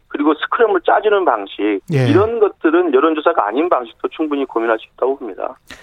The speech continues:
Speaker 2: 태극기 부대 말씀하셨는데 금태섭 전 의원 같은 경우는 태극기,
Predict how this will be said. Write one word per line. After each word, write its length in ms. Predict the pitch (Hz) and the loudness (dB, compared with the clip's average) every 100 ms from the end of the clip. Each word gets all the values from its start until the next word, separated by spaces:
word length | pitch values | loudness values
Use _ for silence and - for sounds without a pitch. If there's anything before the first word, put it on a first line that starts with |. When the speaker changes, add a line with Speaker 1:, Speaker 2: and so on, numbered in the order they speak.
| - - - - | -20 -20 -20 -2
Speaker 2:
태극기 800 | 254 285 285 - 262 240 214 170 | 0 0 -2 2 4 6 4 2
부대 280 | 151 160 180 | 2 2 4
말씀하셨는데 840 | 147 139 - 151 165 151 139 147 | 4 2 0 0 2 2 2 0
금태섭 600 | 135 156 190 240 254 220 | 0 0 4 4 4 2
전 180 | - 190 | 2 4
의원 220 | 180 202 | 4 4
같은 260 | 196 175 190 | 2 2 2
경우는 320 | 180 180 175 | 2 2 0
태극기, 480 | 160 220 214 - 214 | 0 -2 -2 0 0